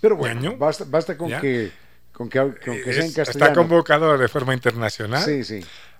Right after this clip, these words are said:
Speaker 2: Am, se puede participar en relato corto.
Speaker 1: Perdóname que, que le haga
Speaker 2: Sí.
Speaker 1: una sugerencia. Para el próximo concurso, yo quiero
Speaker 2: Diga,
Speaker 1: sumar
Speaker 2: diga.
Speaker 1: el guaraní.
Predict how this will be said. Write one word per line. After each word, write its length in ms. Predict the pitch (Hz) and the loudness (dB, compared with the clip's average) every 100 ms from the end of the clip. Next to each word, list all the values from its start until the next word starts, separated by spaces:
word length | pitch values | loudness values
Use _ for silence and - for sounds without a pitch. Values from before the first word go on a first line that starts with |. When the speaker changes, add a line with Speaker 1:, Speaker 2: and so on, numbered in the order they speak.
| - | -10
Speaker 2:
Am, 720 | 131 131 127 127 123 127 127 - | -4 -2 -2 -4 -10 -12 -14 -12
se 120 | 120 | -8
puede 180 | 131 127 | -6 -4
participar 520 | 135 120 120 135 139 | -4 -6 -4 -2 0
en 100 | 139 | -2
relato 340 | 117 123 135 | -4 -6 -6
corto. 440 | - 135 - 160 240 - - | -8 -8 -6 -10 -10 -20 -6
Speaker 1:
Perdóname 460 | 175 165 240 254 170 | -2 0 0 0 -2
que, 360 | 196 180 170 - | -2 -2 -6 -6
que 100 | 165 | -2
le 180 | 165 180 | 0 0
haga 120 | 190 | 0
Speaker 2:
Sí. 60 | |
Speaker 1:
una 120 | 196 170 | -4 -6
sugerencia. 480 | 151 139 156 104 104 | -6 -4 -4 -4 -4
Para 180 | 120 | -4
el 80 | 123 | -4
próximo 680 | - 196 196 190 139 107 - | -2 -4 -2 -4 -4 -6 -8
concurso, 680 | 95 85 90 85 - 202 - - - - - - | -14 -12 -14 -12 -8 -8 -8 -20 -20 -20 -20 -10
yo 120 | 135 | -4
quiero 180 | 208 160 | -2 -2
Speaker 2:
Diga, 120 | 156 | -4
Speaker 1:
sumar 160 | 170 180 | -2 -2
Speaker 2:
diga. 140 | 175 | 0
Speaker 1:
el 60 | 156 | 2
guaraní. 500 | 143 135 151 110 | 4 2 -2 -8